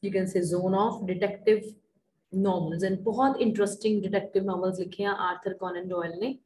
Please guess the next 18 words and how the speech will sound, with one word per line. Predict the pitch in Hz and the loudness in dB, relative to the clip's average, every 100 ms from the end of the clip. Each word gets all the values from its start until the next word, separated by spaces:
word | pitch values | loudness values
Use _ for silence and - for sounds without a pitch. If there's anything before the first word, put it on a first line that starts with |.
| _ _ _ _ _ _ _ _ _ _ _ | _ _ _ _ _ _ _ _ _ _ _
in | 185 185 | -4 0
which | 214 - - | 0 -2 -2
you | 208 202 208 | 0 0 -2
keep | 240 247 226 | -4 -2 0
on | 208 185 | 2 2
reading | 185 233 240 233 220 | 2 2 2 2 2
and | 175 | 2
reading. | 214 233 240 226 | 0 2 2 2
Okay, | 196 196 | 2 4
what | 196 226 226 | 2 2 0
next? | 226 220 - | 0 0 0
What | 214 214 | 0 0
next? | 233 - | -6 -6
You | 202 190 | -2 0
get | 196 - | 0 -2
so | 214 226 | 0 2
many | 226 220 | 4 2
interests. | 202 196 180 170 - | 2 0 -2 -2 -10